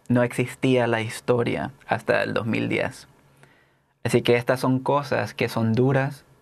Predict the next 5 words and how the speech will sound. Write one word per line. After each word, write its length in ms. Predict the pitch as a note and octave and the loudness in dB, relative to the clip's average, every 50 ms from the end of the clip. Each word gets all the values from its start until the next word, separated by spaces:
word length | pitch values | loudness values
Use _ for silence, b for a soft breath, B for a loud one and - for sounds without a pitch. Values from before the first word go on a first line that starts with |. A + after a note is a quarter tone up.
| _ _ _ _ _ - | _ _ _ _ _ 0
de 100 | A2+ A2 | 0 0
hablar, 420 | A2 A2 A2+ A#2+ C3 C#3+ D3+ - - _ _ b b b b b b b b b b b - | 2 2 0 2 0 0 -2 -4 -12 _ _ b b b b b b b b b b b 2
pero 240 | B2 A#2 A#2 A2+ | 4 4 4 2
son 300 | G#2 - B2 B2 A#2+ A#2+ | 2 2 2 2 2 2
necesarias. 800 | A2+ A2 G#2 - G#2+ G#2+ - G#2 G2 G2 G#2+ A2 A2 - - - | 2 0 0 -2 -4 -2 -2 -2 -2 0 -2 -4 -4 -6 -6 -10